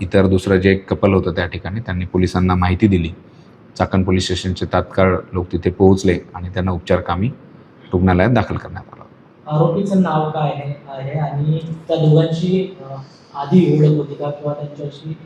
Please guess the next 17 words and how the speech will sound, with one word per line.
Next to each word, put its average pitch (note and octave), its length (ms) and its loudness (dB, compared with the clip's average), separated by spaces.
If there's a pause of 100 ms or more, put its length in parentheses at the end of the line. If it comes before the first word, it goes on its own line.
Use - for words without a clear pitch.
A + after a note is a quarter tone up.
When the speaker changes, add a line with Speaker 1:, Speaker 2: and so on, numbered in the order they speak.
(180)
Speaker 2:
एकमेकांशी D3 600 -6
ओळख - 260 4
होती - 120 -2
का? - 1500 -8
Speaker 1:
आरोपीचं A#2+ 480 6
नाव B2+ 280 6
प्रकाश - 680 -4
भांगरे G2 300 -2
म्हणून G2 280 -2
आहे, F#2 220 -4
एकवीस G2+ 340 -8
वर्ष F#2+ 200 -2
वय F#2+ 240 4
आहे. E2+ 220 0 (720)
अ, F2+ 280 0
मूळचा F#2 420 4
तो F#2 520 6